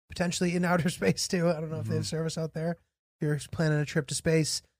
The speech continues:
Speaker 1: Anyway, start feeling better with a single message. Match with a licensed therapist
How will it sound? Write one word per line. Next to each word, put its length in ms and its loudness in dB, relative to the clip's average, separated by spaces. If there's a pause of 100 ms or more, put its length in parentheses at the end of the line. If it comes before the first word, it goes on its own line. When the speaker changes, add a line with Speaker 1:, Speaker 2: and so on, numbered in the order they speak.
(180)
Speaker 1:
Anyway, 360 8
start 400 6
feeling 320 4
better 200 6
with 120 0
a 40 -4
single 280 2
message. 420 -2
Match 240 0
with 100 -6
a 40 -2
licensed 460 -4
therapist 480 -4